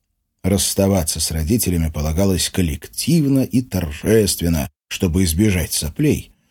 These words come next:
Но в отрядах, особенно младших, все равно кто-то плакал. В толпе родителей некоторые мамы тоже вытирали глаза.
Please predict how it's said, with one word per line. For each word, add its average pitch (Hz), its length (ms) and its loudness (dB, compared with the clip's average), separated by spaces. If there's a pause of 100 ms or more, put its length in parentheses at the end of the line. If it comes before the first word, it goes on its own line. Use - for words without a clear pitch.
(160)
Но 165 160 2
в 175 60 4
отрядах, 175 520 0
особенно 85 400 0
младших, 123 500 0
все - 200 0
равно 131 340 0
кто-то - 400 -8
плакал. 73 680 -6 (560)
В - 80 -16
толпе 104 340 2
родителей 92 680 0 (200)
некоторые 98 460 2
мамы 98 340 4
тоже 113 460 -2
вытирали 113 540 0
глаза. 98 480 -2